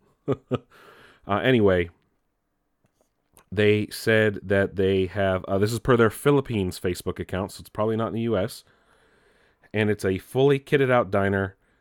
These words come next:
Uh, there's a Colonel Sanders, uh, Animal Crossing's character,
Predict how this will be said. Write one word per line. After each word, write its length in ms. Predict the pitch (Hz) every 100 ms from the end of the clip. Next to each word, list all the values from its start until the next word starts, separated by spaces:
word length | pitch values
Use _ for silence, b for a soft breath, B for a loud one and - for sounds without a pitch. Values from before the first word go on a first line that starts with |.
| _ _ -
Uh, 220 | 85 85
there's 260 | 87 87 87
a 180 | 85 -
Colonel 280 | - 127 123
Sanders, 760 | - 117 110 107 101 - - _ -
uh, 320 | 85 85 87 -
Animal 240 | 104 107
Crossing's 520 | 98 107 98 98 90
character, 640 | - 101 90 85 90 87